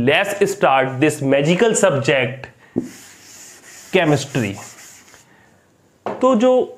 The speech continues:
हमारा पहला chapter है बच्चों, chemical reaction and equation, अब उसमें पहली heading ही है chemical reactions। वे क्या होती हैं chemical reactions, equations के बारे में बात करेंगे बाद में।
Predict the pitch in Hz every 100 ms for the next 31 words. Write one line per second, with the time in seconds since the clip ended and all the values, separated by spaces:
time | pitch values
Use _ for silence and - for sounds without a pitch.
0 | - _ - _ _ _ - 160 165 175
1 | 175 165 175 226 226 - - 151 135 127
2 | 127 139 214 - 156 160 175 202 175 143
3 | 143 - 170 165 139 - 127 113 113 113
4 | - - 180 180 - 226 240 185 175 214
5 | 170 147 143 190 180 208 175 170 170 -
6 | _ _ _ - - _ _ _ - -
7 | _ _ _ _ 170 160 165 156 185 165
8 | 170 165 - 175 170 - - - - _
9 | _ _ - 143 139 156 156 170 170 175
10 | 175 170 151 156 160 175 156 156 151 170
11 | 151 131 147 147 156 156 147 147 151 139
12 | 139 - 139 143 135 120 123 117